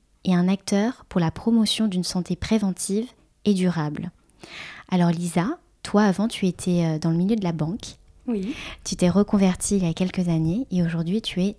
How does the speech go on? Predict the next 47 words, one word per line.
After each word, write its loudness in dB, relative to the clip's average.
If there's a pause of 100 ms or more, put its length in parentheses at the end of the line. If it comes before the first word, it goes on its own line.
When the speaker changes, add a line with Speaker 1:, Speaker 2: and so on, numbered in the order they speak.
Speaker 1:
naturopathe. -2 (640)
Est-ce -4
que -4
tu -10
peux -4
te -6
présenter -2 (160)
pour -8
les -2
gens -2
qui -10
ne -2
te -10
connaissent -6
pas 0
encore -2 (400)
et -6
nous -2
parler -2
un 2
peu -4
de -4
ton -6
parcours ? -4 (840)
Speaker 2:
Pour -10
parler 0
de 6
mon 4
parcours, -4
bah, 0
je -4
vais 0
revenir -4
un 0
petit -6
peu -6
en -2
arrière. -4 (440)
Euh, 2
c'est -4
vrai -2
que -6
donc, -6
mes 0
parents -2
sont -2
d'origine 0